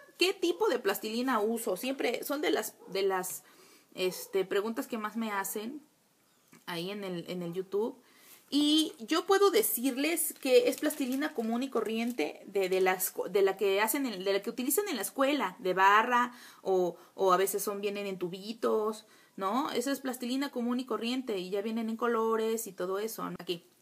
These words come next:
Entonces yo uso aquí la palma de mi mano para hacer una bola mini, mini, miniatura, <laughs> es decir, súper mini, mini, ¿no? Y estas minis, minis nos va a servir como para el brillito que le vamos a poner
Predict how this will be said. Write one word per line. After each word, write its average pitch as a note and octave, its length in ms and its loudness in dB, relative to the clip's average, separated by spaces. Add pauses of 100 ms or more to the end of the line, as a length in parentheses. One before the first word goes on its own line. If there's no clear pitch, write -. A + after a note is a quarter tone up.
(380)
Entonces F#3+ 200 -4
yo F#3+ 120 0
uso G3 160 -8
aquí G3+ 160 -4
la G3 180 -2
palma F#3+ 280 -8
de F#3 80 -8
mi F3+ 100 -8
mano G3 300 -10
para G3 140 -6
hacer G#3 200 -4
una A#3+ 180 0
bola B3+ 280 -2
mini, D4+ 340 -4
mini, D4 540 -6
miniatura, C4 680 4
<laughs> - 40 -8
es C4 160 8
decir, A#3+ 240 -4 (200)
súper E4+ 320 -4
mini, B3 220 -2
mini, A3+ 380 0
¿no? B3 200 -10 (300)
Y A3+ 80 0
estas B3 240 4
minis, A3+ 320 0
minis A3 260 2
nos G#3 160 0
va G#3 60 2
a G#3 40 -2
servir G#3 280 -2
como G#3 280 -6
para F3 160 -2
el F#3 100 -2
brillito G#3+ 580 -6
que A#3 80 -2
le G#3 100 0
vamos G#3 260 -8
a F#3+ 100 -10
poner G3 340 -10